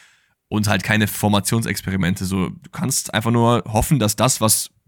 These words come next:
dich bekannt gemacht hat oder dass das, was sich normalerweise trägt, dich auch diese Saison wieder trägt. Und irgendwie versuchen, in die Schiene zu kommen. Das wäre jetzt so meine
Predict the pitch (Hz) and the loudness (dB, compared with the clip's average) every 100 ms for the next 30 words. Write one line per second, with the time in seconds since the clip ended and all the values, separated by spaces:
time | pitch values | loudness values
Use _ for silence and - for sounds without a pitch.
0 | _ 101 113 - 98 131 143 165 135 147 | _ -6 -4 -4 -2 0 0 0 0 0
1 | - 151 - 104 101 - - - _ 92 | 0 -2 0 -2 -2 -4 -18 -20 _ -4
2 | 104 107 107 101 98 110 113 110 104 110 | -2 -2 -2 0 2 2 2 0 0 0
3 | 110 107 104 107 104 92 92 92 85 - | 0 0 0 0 0 0 0 0 -2 -2
4 | 107 107 - _ _ _ - 113 131 113 | -4 -4 -14 _ _ _ -2 2 4 4
5 | 110 120 117 110 - 113 98 90 - 92 | 4 4 4 4 4 2 2 0 0 0
6 | 92 - 104 101 101 101 110 113 107 | 0 0 0 0 0 2 2 2 2